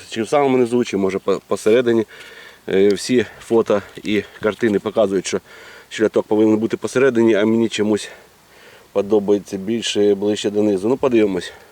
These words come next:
Ось така сапетка поруч із колодами. Починаємо працювати. Найперше і най-, найпростіше, це я дам зараз другий корпус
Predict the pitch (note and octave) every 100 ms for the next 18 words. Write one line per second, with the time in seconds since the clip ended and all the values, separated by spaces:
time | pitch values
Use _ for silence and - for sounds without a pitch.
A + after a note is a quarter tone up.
0 | - G#2+ - - G2 A#2+ C#3 D3 A2+ G#2
1 | - - - - - _ _ _ - -
2 | - - - - - - - - - -
3 | _ _ _ _ - A2 A#2+ A2+ - -
4 | - - - - G2+ G#2 G#2 F#2+ F#2+ -
5 | - - _ _ _ - - - - -
6 | - D3 F3+ E3 C#3+ D3 D#3+ D3 A2+ -
7 | - C#3 D3 C#3+ B2 C#3 C#3 B2+ C3+ C#3
8 | B2+ G#3 - C3 A2 C#3 C3+ - A#2 A#2+
9 | C3+ B2+ A2+ - - - - A#2+ A#2+ A2+
10 | B2 A#2+ A2 B2+ B2+ G#2